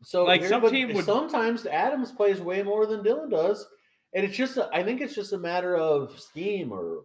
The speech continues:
Speaker 1: or the team you're playing.
Speaker 2: But I think, I think that's, I think that's an issue. I don't think you should do that. I think that's not catering to your team. If you have a fucking playmaker,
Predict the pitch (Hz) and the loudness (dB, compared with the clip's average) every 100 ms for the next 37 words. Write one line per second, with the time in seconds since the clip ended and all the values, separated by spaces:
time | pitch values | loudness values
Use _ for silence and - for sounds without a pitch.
0 | _ 104 101 92 98 - 175 175 123 - | _ -10 -10 -12 _ -12 -10 -4 -6 -6
1 | 113 143 127 190 220 156 175 - 220 226 | -8 -6 2 4 4 2 2 -2 -6 -6
2 | _ _ _ _ _ _ 127 123 143 139 | _ _ _ _ _ _ -6 -4 -4 -2
3 | 135 135 135 127 127 123 110 113 113 131 | -2 -2 -10 -2 -2 -2 -12 -12 -12 -10
4 | 160 202 - 170 - 117 156 180 185 143 | -8 -8 -6 -8 -2 -2 0 -4 -8 -8
5 | 135 - 117 - 135 202 127 - 120 131 | -8 -8 -16 -10 -8 -6 -6 -6 -10 -10
6 | 156 139 135 131 - - _ _ _ _ | -12 -2 -2 -2 -8 -20 _ _ _ _
7 | _ _ - 131 151 117 - 139 156 156 | _ _ -10 -4 -4 -4 -8 -2 -2 0
8 | 147 135 135 135 120 117 170 196 117 123 | -4 -4 -6 -4 -4 -6 -8 -8 -8 -8
9 | 123 196 269 220 139 - 190 - 110 - | -8 -6 -2 0 0 -2 -2 -2 -12 -2
10 | 156 233 143 107 101 107 110 | 0 0 -2 -8 -8 -6 -6